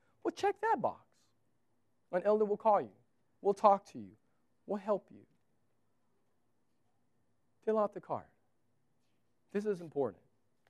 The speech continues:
It's not just a sheet of paper. It's a way for us to get to know you and to talk about it and to get you scheduled so that you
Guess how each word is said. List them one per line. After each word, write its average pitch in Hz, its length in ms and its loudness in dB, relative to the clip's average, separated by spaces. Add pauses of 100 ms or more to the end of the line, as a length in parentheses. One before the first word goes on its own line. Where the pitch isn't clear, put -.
(320)
It's - 160 -6
not 208 240 -2
just 156 120 -16
a 151 40 -14
sheet 139 200 -12
of 123 120 -8
paper. 123 320 -12 (1800)
It's - 160 -14
a 147 60 -2
way 151 220 4
for 160 200 -6
us 147 120 -6
to 135 60 -18
get 123 240 -10
to 123 60 -20
know 117 200 -10
you 101 320 -14
and 107 80 -20
to 113 80 -20
talk 135 320 -2
about 104 240 -12
it 107 40 -16
and 104 100 -20
to 113 60 -20
get 120 240 -10
you 113 80 -18
scheduled 113 640 -6
so 110 80 -20
that 107 100 -12
you 131 220 -14